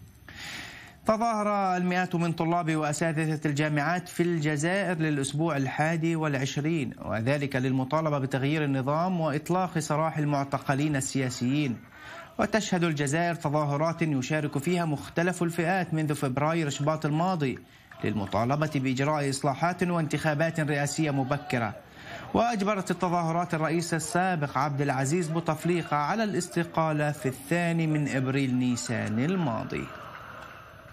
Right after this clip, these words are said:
في مصر ألغى البرلمان عقوبات السجن من قانون يحكم عمليات المنظمات الأهلية غير الحكومية،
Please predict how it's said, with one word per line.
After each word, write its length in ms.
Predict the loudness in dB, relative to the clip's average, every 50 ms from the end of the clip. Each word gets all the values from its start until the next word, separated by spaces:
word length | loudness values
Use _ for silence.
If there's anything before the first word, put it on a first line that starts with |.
| -20 -20 -20 -20 -20 -20 -20 -18 -16 -14 -12 -10 -10 -10 -12 -14 -8 2
في 160 | 4 4 4
مصر 420 | 4 2 2 0 0 2 2 2 2
ألغى 500 | 2 2 2 2 2 2 2 2 2 2
البرلمان 580 | 2 2 0 0 2 2 2 2 2 0 0
عقوبات 640 | -2 -2 -2 0 0 0 2 2 0 0 -2 -2 -2
السجن 440 | -4 -4 0 0 0 2 2 2 2
من 120 | 2 0
قانون 520 | 0 2 2 2 2 2 2 2 2 2 2
يحكم 540 | 2 0 0 -2 -8 -8 -2 -2 0 2
عمليات 460 | 2 2 2 2 2 2 0 0 0 0
المنظمات 640 | 0 2 2 2 2 2 2 2 2 0 0 0
الأهلية 680 | 0 0 2 0 0 2 2 0 2 2 2 2 0 0
غير 300 | 0 0 0 0 0 0
الحكومية، 800 | -2 -2 -2 -4 -2 0 0 0 2 2 2 2 0 -2 -2 -6